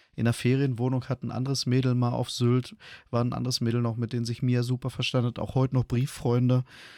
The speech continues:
Ähm, aber dass er da so, so große Gruppen von Kindern, dann, das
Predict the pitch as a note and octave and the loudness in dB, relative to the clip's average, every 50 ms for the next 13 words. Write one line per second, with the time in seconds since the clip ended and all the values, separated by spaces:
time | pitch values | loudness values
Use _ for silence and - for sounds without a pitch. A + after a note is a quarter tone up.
0 | - - - _ _ _ - A2 A2 A2+ A2 A2 A2 A2 - _ _ _ _ _ | -20 -20 -20 _ _ _ -4 -2 0 0 0 -2 -4 -6 -10 _ _ _ _ _
1 | _ _ _ _ _ _ _ _ - - - A2 G#2 A#2 G#2 - A2+ - - C#3 | _ _ _ _ _ _ _ _ -12 -10 -6 -2 -2 -2 0 0 -2 -2 -2 -4
2 | A#2 A2 A2+ G#2+ A#2 A2+ A2 - A#2 G#2 - - A#2+ C3 D#3+ E3 - - C3 - | -4 -4 -2 -2 -2 -2 -2 -2 -4 -4 -4 -2 -2 -2 0 -2 -2 -4 -6 -4
3 | - C#3+ D3+ - - D3+ - - - B2 A#2+ - - - C#3+ D#3+ D#3 C#3+ C#3 C3+ | -4 -4 -2 -2 -4 -6 -4 -2 -2 -2 -2 -2 -2 -2 -2 0 0 0 0 -2
4 | C3+ - - - - - - _ _ A2 G#2+ G#2 G#2+ - - - - - G2 G2 | -2 -4 -8 -14 -20 -20 -20 _ _ 0 0 2 0 0 -4 -8 -10 -8 -8 -8
5 | - - | -8 -10